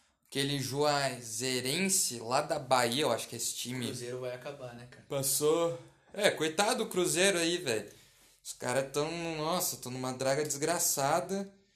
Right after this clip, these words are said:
Speaker 2: Vão cair ainda se marcar, né, cara?
Speaker 1: É, pode acontecer deles cair e tal, mas, cara, é, por exemplo, mas daí hoje já classificou Grêmio,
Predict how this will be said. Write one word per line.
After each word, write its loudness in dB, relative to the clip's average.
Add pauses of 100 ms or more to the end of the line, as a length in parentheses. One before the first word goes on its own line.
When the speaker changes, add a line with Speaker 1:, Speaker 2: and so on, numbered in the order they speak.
(120)
Speaker 2:
Vão -10
cair -8
ainda -12
se -16
marcar, -16
né, -20
cara? -20 (360)
Speaker 1:
É, -6
pode -2
acontecer -2
deles -4
cair 0
e -14
tal, 0
mas, -2
cara, 2 (840)
é, 0
por 0
exemplo, -2
mas 0
daí 4
hoje 4
já 0
classificou -2
Grêmio, -2